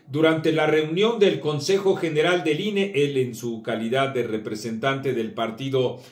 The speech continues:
de la Revolución Democrática. Sugiere él que se piense seriamente en la posibilidad de suspender las ruedas de prensa matutinas del presidente de la República.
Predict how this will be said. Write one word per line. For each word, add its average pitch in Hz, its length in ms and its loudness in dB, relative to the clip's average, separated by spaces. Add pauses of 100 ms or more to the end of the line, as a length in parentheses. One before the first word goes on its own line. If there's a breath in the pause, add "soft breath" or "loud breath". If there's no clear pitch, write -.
(220 loud breath)
de 127 140 2
la 123 140 4
Revolución 123 840 -2 (100)
Democrática. 110 1120 -2 (400)
Sugiere 196 680 4 (160)
él - 260 -4 (320)
que 135 160 0
se 131 220 0
piense 151 580 -2
seriamente 151 1200 -2
en 180 260 2
la 156 120 -2
posibilidad 156 580 -4
de 151 120 -2
suspender 139 840 -2 (360 loud breath)
las 123 260 0
ruedas 151 320 2
de 127 120 0
prensa 139 420 0
matutinas 135 800 -4
del 131 280 2
presidente 113 1120 -4
de 107 140 -4
la 110 260 0
República. 110 960 -4